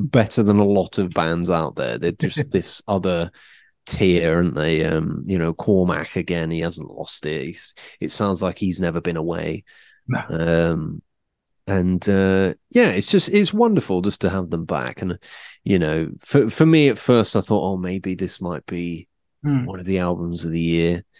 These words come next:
Speaker 1: But, um, somehow it's ended up at number five. But in any other year, it could be higher. Um,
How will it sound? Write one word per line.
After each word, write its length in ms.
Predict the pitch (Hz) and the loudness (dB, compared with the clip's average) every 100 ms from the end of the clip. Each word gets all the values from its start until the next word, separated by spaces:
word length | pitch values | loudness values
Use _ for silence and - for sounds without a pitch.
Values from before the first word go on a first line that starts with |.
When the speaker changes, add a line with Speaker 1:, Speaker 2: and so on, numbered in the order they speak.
| - _ _ | -20 _ _
Speaker 1:
But, 320 | - - - | -2 -2 0
um, 560 | 92 90 87 85 85 - _ - | 2 2 2 0 -4 -10 _ -4
somehow 640 | - 160 147 127 120 127 | 2 4 4 4 2 2
it's 160 | 107 | 2
ended 220 | 120 110 101 | 2 4 4
up 80 | 95 | 0
at 80 | |
number 180 | 95 95 | -2 -4
five. 400 | 87 95 87 98 - | -4 -2 0 -2 0
But 160 | 92 - - - - - | -2 -2 -16 -20 -20 -2
in 140 | 113 120 | 4 6
any 240 | 120 117 | 6 6
other 120 | 110 | 6
year, 320 | 107 101 107 | 4 4 2
it 80 | 98 | 0
could 160 | - 101 | -2 -4
be 140 | 95 | -4
higher. 340 | 85 78 76 - _ _ _ _ | -6 -8 -10 -14 _ _ _ _
Um, 580 | - 90 80 80 82 85 | -14 -10 -10 -10 -12 -16